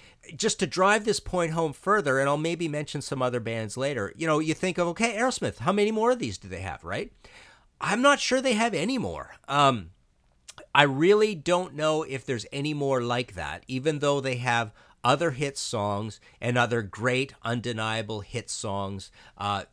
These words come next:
in that other realm, in that, in that, uh, in that subjective realm. But again, in this idea of, of smack you right between the eyes, uh, impressiveness to anybody who's a, you know,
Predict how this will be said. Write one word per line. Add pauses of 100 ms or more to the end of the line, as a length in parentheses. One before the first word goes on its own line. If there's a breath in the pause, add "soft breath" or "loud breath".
(180)
in
that
other
realm,
in
that,
in
that,
uh,
in
that
subjective
realm. (380 loud breath)
But (840)
again,
in
this
idea
of,
of
smack
you
right
between
the
eyes, (260 soft breath)
uh,
impressiveness (240 soft breath)
to
anybody
who's
a, (480)
you
know,